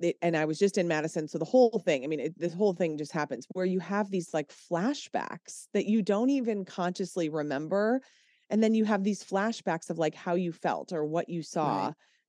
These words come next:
Speaker 1: during
Speaker 2: Right.
Speaker 1: significant times. It's so cool.
Speaker 2: Well, I think what's amazing about, or what's important about, well, two things in that story that I think are instructive.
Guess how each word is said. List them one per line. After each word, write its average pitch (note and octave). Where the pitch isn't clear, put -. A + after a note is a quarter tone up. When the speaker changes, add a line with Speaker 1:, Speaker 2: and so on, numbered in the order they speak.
Speaker 1:
during F3+
Speaker 2:
Right. -
Speaker 1:
significant E3
times. F2
It's B3+
so G4+
cool. B3
Speaker 2:
Well, C4+
I B3
think D4+
what's E4
amazing F#3
about, D#3
or C4
what's C4
important C4
about, F3
well, A#3
two E4
things G3
in E3
that D#3
story C#3
that D#3
I D#3
think D3+
are D3
instructive. -